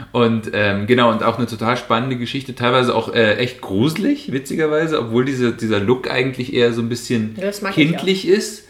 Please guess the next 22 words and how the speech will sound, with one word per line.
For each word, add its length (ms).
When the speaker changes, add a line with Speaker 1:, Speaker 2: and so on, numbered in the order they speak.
Speaker 1:
Also 140
am 80
Speaker 2:
Und 60
Speaker 1:
Anfang, 320
Speaker 2:
die, 100
Speaker 1:
am 80
Speaker 2:
diese, 100
Speaker 1:
Anfang 220
Speaker 2:
die 60
Speaker 1:
dachte 220
ich 100
auch, 100
als 180
ich 120
Speaker 2:
Verwebung 260
von, 120
Speaker 1:
angefangen, 240
Speaker 2:
von 80
Speaker 1:
als 160
ich 100
Speaker 2:
kindlich 60
und 60